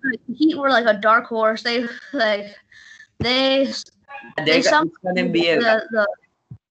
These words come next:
Speaker 2: it's gonna be a good game because they just sound their b-, uh, re-signed their best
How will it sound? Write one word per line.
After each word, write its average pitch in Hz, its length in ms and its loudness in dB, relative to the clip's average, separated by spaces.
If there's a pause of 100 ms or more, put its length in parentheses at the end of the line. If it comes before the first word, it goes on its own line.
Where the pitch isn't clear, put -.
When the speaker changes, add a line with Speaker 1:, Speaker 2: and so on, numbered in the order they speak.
(600)
Speaker 2:
it's 147 160 -4
gonna 175 200 2
be 175 140 4
a 160 120 4
good 143 260 2
game 135 220 0
because 151 320 -2
they 135 200 -2
just 143 360 -6
sound 139 360 -2
their 127 120 -2
b-, 110 220 -8
uh, 123 340 -2
re-signed 127 680 -2
their 117 120 0
best 113 320 -6